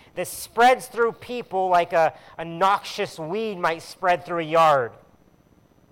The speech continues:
Moses basically wants Israel to do some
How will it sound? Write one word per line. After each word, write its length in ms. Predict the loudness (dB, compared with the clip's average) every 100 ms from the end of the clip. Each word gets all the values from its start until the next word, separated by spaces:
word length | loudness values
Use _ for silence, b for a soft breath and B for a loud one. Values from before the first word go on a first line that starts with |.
| _ _ _ _ _ _ b b b
Moses 340 | 0 0 2 0
basically 500 | 2 2 0 -4 -2
wants 400 | 4 6 6 2
Israel 400 | -2 0 2 0
to 80 | 0
do 140 | -2
some 200 | -2 -8